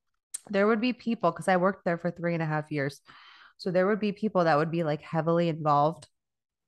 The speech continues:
in the center, showing up to everything. And then all of a sudden they would just disappear.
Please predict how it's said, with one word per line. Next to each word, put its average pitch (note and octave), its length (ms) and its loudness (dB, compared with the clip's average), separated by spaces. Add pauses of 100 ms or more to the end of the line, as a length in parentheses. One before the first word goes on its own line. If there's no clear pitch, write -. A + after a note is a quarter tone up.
(220)
in F3 160 2
the F3 100 0
center, D3 680 -4 (240)
showing E3+ 400 2
up F3 200 2
to - 140 -6
everything. D3 640 -2 (580)
And D#3+ 100 0
then D#3 120 0
all E3 220 0
of E3 80 -2
a E3+ 60 -2
sudden E3 280 -4
they D3+ 100 -4
would D3 120 -6
just D3 200 -12
disappear. E3 580 -10